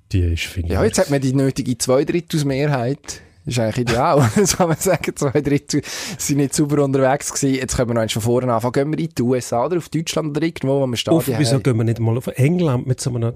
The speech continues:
Speaker 1: Turnier?
Speaker 2: Oder auf England.
Speaker 1: Die hat das Fußballland schlechthin mit einer,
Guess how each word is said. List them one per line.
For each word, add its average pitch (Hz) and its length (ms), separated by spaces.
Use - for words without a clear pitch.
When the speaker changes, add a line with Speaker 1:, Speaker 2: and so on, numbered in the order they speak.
Speaker 1:
Turnier? 135 340
Speaker 2:
Oder 143 100
auf 120 80
England. 101 760
Speaker 1:
Die 147 60
hat - 140
das - 220
Fußballland 123 760
schlechthin 131 840
mit 131 180
einer, 120 320